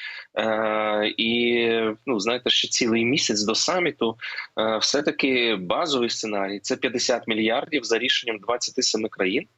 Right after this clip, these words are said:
Е, навіть з точки зору п'ятдесяти мільярдів там є опції, як вони можуть ухвалитися всіма двадцяти сімома країнами. Е, двадцять мільярдів — це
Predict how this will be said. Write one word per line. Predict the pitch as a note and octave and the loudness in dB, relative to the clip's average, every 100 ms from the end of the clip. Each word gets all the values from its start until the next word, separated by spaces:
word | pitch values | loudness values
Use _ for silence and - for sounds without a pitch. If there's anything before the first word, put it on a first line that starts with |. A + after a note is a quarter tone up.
| _ - - - - - | _ -16 -10 -8 -6 -4
Е, | A2+ A2+ A2+ A2+ A2 A2 | -2 0 0 0 0 0
навіть | A#2 B2+ D3+ D3+ | 0 0 0 0
з | - | 0
точки | D3+ - C3 | 0 2 2
зору | C#3 D3+ | 2 0
п'ятдесяти | C#3+ B2 B2 - - F3+ | 0 -2 -2 -2 0 0
мільярдів | D#3+ B2 B2 A#2+ A#2 | 2 2 2 0 -2
там | - B2 | 0 -2
є | A#2+ B2 A#2 | 0 -2 -2
опції, | C3+ F#3 - C3+ A#2+ | -2 -2 -4 -2 0
як | A#2+ - | 0 -2
вони | A#2+ | -2
можуть | B2 B2+ - | 0 -2 -2
ухвалитися | A#2+ A#2+ C3 C#3 B2+ A2+ | -2 0 0 0 -4 -4
всіма | - A#2+ B2 | -2 -2 -2
двадцяти | A#2 A2+ - - A#2 A2 - | -2 -2 -4 -6 -2 0 0
сімома | - A#2+ A2+ A#2 A#2 | -2 0 0 0 -2
країнами. | - A2 B2 G3 E3+ C3+ _ _ - - _ - - | 0 0 2 0 0 -4 _ _ -20 -20 _ -10 -4
Е, | A2 A#2 | 0 0
двадцять | A2+ C3+ D#3 C#3+ C#3+ | 0 0 0 0 0
мільярдів — | B2+ C3 F3+ - C3 | 2 2 2 0 -2
це | - D3+ D#3+ D3+ | 0 2 2 0